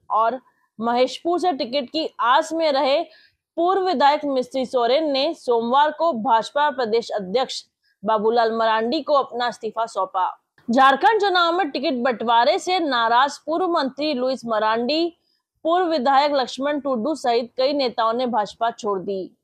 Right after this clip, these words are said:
लुइस मरांडी, कुणाल सारंगी और भाजपा नेता गणेश महली,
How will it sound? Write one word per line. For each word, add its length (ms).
लुइस 280
मरांडी, 600
कुणाल 420
सारंगी 680
और 360
भाजपा 460
नेता 360
गणेश 420
महली, 560